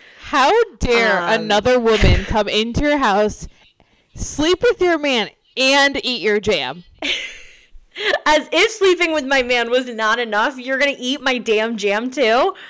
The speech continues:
Speaker 1: Absurdity.
Speaker 2: I was hysterically laughing. It's, there's always those jokes where,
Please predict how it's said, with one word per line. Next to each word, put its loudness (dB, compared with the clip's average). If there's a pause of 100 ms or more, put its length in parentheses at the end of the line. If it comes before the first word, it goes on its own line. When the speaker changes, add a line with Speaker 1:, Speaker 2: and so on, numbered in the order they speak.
(540)
Speaker 1:
Absurdity. -2 (1120)
Speaker 2:
I 2 (200)
was -6 (180)
hysterically -4
laughing. -6
It's, -12
there's -8
always -2
those -4
jokes -6
where, -4